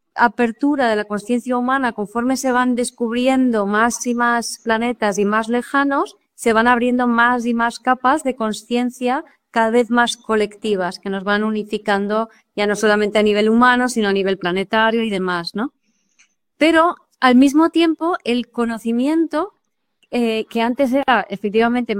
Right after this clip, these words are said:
o sea, en-, era más hermético, antes de eso no era tan hermético, pero seguía siendo para unos pocos, o sea, los filósofos griegos y tal,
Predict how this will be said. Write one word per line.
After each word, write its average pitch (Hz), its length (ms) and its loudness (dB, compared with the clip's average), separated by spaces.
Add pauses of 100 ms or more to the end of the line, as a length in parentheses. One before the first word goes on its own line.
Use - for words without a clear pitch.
o 202 80 -8
sea, 185 240 -8 (320)
en-, 220 220 -6 (380)
era 233 200 -4
más 220 240 0
hermético, 285 720 0
antes 254 520 2
de 262 160 2
eso 240 280 -2
no 214 120 0
era 240 160 2
tan 240 160 2
hermético, 240 560 0
pero 202 200 -4
seguía 214 460 0
siendo 240 360 -2
para 196 220 0
unos 214 320 0
pocos, 262 640 0
o 220 40 -20
sea, 202 140 0
los 185 180 -6
filósofos 214 720 -2
griegos 208 720 0
y 208 80 -4
tal, 208 260 0